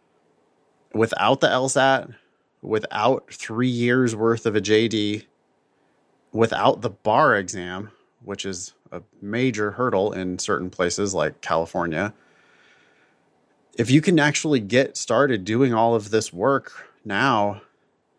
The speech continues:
if that sounds like the kind of work you want to do, asylum claims, family-based petitions, defending against deportation,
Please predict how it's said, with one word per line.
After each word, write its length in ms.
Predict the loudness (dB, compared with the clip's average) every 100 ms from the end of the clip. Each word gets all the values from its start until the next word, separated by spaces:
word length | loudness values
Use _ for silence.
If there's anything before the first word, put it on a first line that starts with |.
| _ _ _ _ _ _ _
if 260 | 0 0 2
that 240 | 2 2
sounds 420 | 0 0 2 2 2
like 180 | 2
the 80 | 0
kind 220 | -2 0
of 80 | 2
work 300 | 2 0 -2
you 140 | -4 0
want 240 | 2 2
to 60 | 2
do, 400 | 2 2 0 -4 _ _ _ _ _
asylum 480 | -8 0 2 4 2
claims, 440 | 0 0 2 2 2
family-based 600 | 2 4 4 4 2 0
petitions, 800 | -4 0 0 0 0 0 0 -8 _ _ _ _ _ _ _ -8
defending 440 | 0 4 4 4
against 360 | 4 2 2 -2
deportation, 960 | 2 2 2 2 2 0 0 0 -2